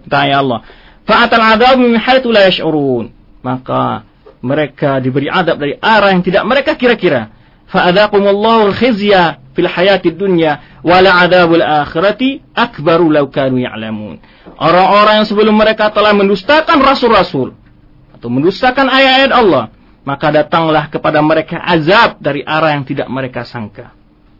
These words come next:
Demikian pula firman Allah, "Falamma nasu ma dzukiru bihi,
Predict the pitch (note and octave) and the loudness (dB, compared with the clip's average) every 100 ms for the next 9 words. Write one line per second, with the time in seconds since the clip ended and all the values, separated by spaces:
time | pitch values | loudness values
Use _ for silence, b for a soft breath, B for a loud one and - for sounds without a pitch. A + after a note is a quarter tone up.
0 | _ _ _ - - - A3 C#4 C#4 C4+ | _ _ _ -20 -12 -2 0 2 0 0
1 | C4+ C4 B3 A#3+ A3 F#3 F3+ C3+ B2+ b | 0 0 0 0 2 2 2 0 -4 b
2 | b F3+ F#3 A#3 B3+ C4 C4+ C4 C4 B3+ | b 0 2 4 4 2 2 2 2 2
3 | B3+ C4 C4+ C4+ B3+ C#4 D4 E4+ | 2 0 0 0 2 2 2 2